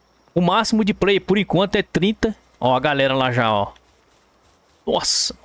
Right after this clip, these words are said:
Tem um que fez uma base, quer dizer, é, parece ser uma base, né? Fez um local aqui. Um jogador fez um lo-, no, logo no início aqui, né? Olha a região dele, onde ele já tomou aqui já, ó.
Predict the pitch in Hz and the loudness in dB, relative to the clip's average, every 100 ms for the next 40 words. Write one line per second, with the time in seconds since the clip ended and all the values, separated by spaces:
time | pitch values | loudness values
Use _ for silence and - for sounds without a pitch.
0 | _ _ _ _ _ _ _ _ - 160 | _ _ _ _ _ _ _ _ -6 -4
1 | - 202 185 226 170 156 175 151 240 160 | -2 -4 0 0 0 -2 -2 -4 -6 -2
2 | 117 113 - 220 127 107 - 254 233 - | -2 -2 -2 0 0 -2 -2 -2 0 -2
3 | - 269 247 120 123 135 117 123 127 - | -2 -2 -2 -2 0 0 0 0 -2 -2
4 | 143 139 160 143 147 - 135 147 139 - | -4 -2 -2 0 -2 -2 -2 -2 -2 -2
5 | 156 - - - - _ _ _ _ - | -2 -4 -20 -20 -20 _ _ _ _ -4
6 | 117 123 123 113 131 131 123 147 139 - | -2 0 0 -2 -2 -2 0 0 -2 -2
7 | 143 127 120 113 107 - 139 120 143 156 | -2 0 0 0 -2 -4 -2 0 0 0
8 | 156 185 135 147 185 - 131 - 151 143 | 0 0 2 0 0 -2 -4 0 0 0
9 | 143 - _ _ _ _ _ _ _ _ | -2 -8 _ _ _ _ _ _ _ _
10 | _ _ _ _ - 135 143 151 151 143 | _ _ _ _ -4 -2 0 0 0 0
11 | 131 135 127 127 127 127 131 117 117 120 | 0 0 0 0 0 0 0 0 0 0
12 | 113 - 120 110 107 98 98 | -2 -2 -2 0 0 0 -4